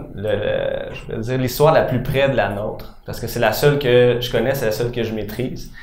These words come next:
Puis, euh, n'hésitez pas à interagir, à poser des questions. Je suis plus à l'aise de cette façon-là. Donc, si jamais, à cours de route, vous avez une question, vraiment, levez la main, ça va me faire plaisir.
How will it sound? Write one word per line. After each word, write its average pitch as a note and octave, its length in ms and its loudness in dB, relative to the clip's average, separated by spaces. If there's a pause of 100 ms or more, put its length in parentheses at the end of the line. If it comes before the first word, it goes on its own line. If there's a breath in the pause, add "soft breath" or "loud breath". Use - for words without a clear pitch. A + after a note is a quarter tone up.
(520 loud breath)
Puis, C3 520 4
euh, G#2 640 0 (580)
n'hésitez C3 300 2
pas E3 240 4
à C3 80 4
interagir, A#2+ 580 2
à B2 40 -2
poser A#2 240 -2
des B2 120 2
questions. - 480 -4
Je - 80 -8
suis - 80 -16
plus A#2+ 180 2
à A2 80 4
l'aise B2 200 6
de A2 60 0
cette A2+ 200 -2
façon-là. A2 600 -2 (400 loud breath)
Donc, G2+ 220 -4
si - 140 -4
jamais, A#2 540 4
à G2 300 0
cours A2+ 180 -2
de G#2+ 80 4
route, A#2+ 240 4
vous G#2+ 100 -2
avez G#2+ 140 0
une A2+ 60 -4
question, A2+ 360 -2
vraiment, A2 300 0
levez G#2 220 2
la G2 140 2
main, G#2+ 200 -2
ça G2+ 120 -8
va G2 60 -6
me G2 60 -8
faire G2+ 160 0
plaisir. - 300 -6